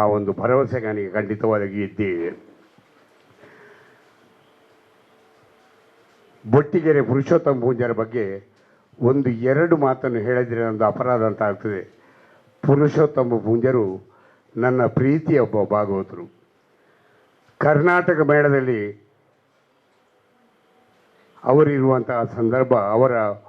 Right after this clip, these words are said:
ಒಡನಾಡಿಯಾಗಿ ಬಾಳುವಂತಹ ಯೋಗ ಭಾಗ್ಯ ನನ್ನ ಪಾಲಿಗೆ ಬಂದದ್ದು ಕಡಿಮೆ.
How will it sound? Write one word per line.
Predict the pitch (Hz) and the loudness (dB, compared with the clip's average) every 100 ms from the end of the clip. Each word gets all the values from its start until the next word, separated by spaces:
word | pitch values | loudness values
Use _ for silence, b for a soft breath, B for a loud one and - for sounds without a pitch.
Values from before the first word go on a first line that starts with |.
| B B | B B
ಒಡನಾಡಿಯಾಗಿ | 113 131 147 160 165 165 143 139 139 131 117 | 2 4 4 4 2 2 -2 -4 0 0 0
ಬಾಳುವಂತಹ | 120 123 123 123 107 120 113 | 0 0 2 -2 -4 -4 -2
ಯೋಗ | 110 110 123 120 | 2 2 2 2
ಭಾಗ್ಯ | 104 113 113 117 | 0 -2 -2 -4
ನನ್ನ | 113 107 | -4 -4
ಪಾಲಿಗೆ | 101 107 104 | -4 -4 -4
ಬಂದದ್ದು | 101 101 98 95 95 | -2 -2 -2 -2 -4
ಕಡಿಮೆ. | 107 95 87 | -4 -4 -4